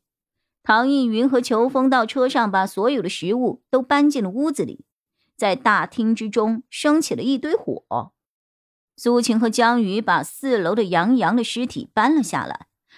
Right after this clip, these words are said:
和其他三个人的尸体一起放进了一楼的客房里。张璇和雷敏在别馆内寻找着总闸，试图恢复别馆的电力。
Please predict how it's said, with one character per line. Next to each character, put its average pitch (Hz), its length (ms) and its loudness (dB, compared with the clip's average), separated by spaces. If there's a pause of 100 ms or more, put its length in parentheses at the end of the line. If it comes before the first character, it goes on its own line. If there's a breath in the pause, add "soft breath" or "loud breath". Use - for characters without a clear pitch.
和 247 140 2
其 247 260 -2
他 302 180 2
三 311 220 2
个 285 60 2
人 208 80 -2
的 226 100 0
尸 277 220 -4
体 - 260 -8 (300)
一 277 260 2
起 170 260 -6
放 226 320 0
进 220 160 -2
了 190 180 -2
一 262 220 2
楼 202 200 0
的 226 100 -2
客 247 260 -2
房 147 340 -2
里。 - 180 -2 (1000)
张 320 200 4
璇 269 180 0
和 277 100 0
雷 233 220 2
敏 254 320 2
在 247 160 -2
别 196 240 -2
馆 165 240 -2
内 202 280 -2
寻 214 300 -2
找 180 120 -2
着 247 140 -2
总 139 240 -6
闸， 135 360 -8 (400 soft breath)
试 262 300 0
图 202 240 -4
恢 277 300 0
复 185 220 -2
别 185 240 -2
馆 175 160 -2
的 127 80 -4
电 262 380 0
力。 107 200 -14